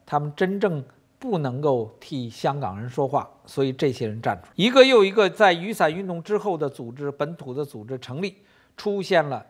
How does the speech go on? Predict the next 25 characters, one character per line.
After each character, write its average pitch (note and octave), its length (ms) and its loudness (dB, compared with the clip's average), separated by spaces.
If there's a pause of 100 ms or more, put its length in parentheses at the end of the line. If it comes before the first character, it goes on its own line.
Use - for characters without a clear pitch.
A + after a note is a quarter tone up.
以 D#3+ 120 -4
港 B2 340 2
独 C#3+ 200 -6
为 D3 160 -2
旗 B2+ 240 -12
帜 C3 120 -10
的 G#2 80 -12
组 E2+ 220 -20
织， - 180 -20 (280)
年 C#3 240 -2
轻 C3+ 180 -10
人 A#2+ 100 -10
为， A#2 200 -12 (140)
为 A#2+ 140 -6
骨 B2 140 -18
干。 G#2+ 220 -10 (1500)
香 E3+ 200 0
港 C3+ 180 -2
拍 D#3 180 -4
了 D#3 80 -2
个 D3 80 -10
电 D3 180 -2
影 A2 120 -10
《十 - 180 -14
年》， B2+ 220 -8